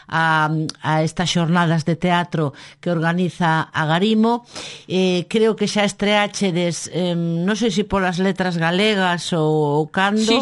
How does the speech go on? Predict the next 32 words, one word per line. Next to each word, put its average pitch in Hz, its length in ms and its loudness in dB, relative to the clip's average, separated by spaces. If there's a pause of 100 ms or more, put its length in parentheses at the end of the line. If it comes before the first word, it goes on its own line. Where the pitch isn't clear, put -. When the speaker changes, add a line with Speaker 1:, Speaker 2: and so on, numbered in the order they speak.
Speaker 2:
sí, 233 160 -2
sí. 147 200 -6 (280)
Speaker 1:
Polas 143 320 -2
letras 170 240 0
Speaker 2:
Naquelas 143 320 0
Speaker 1:
galegas, 123 320 -8
Speaker 2:
datas. - 80 -14
Speaker 1:
nasquelas 143 560 -8
datas. 233 300 -2 (260)
Fúchedes 208 720 -2
tamén, 180 400 0 (480)
eh, 175 240 0
teño 196 320 2
entendido, 180 720 0
a 160 400 2
Coruña, 226 560 2
ao 170 240 -2
Colexio 175 400 -2
Calvo 160 320 -2
Sotelo 165 400 0
da 156 220 0
Coruña, 175 400 2
ao 151 80 2
certame 165 480 0
de 156 160 0
teatro 165 400 -2
Candilejas 151 720 2
Don 160 160 2
Bosco, 226 560 2
como 151 240 2
é 160 160 4
habitual 170 560 0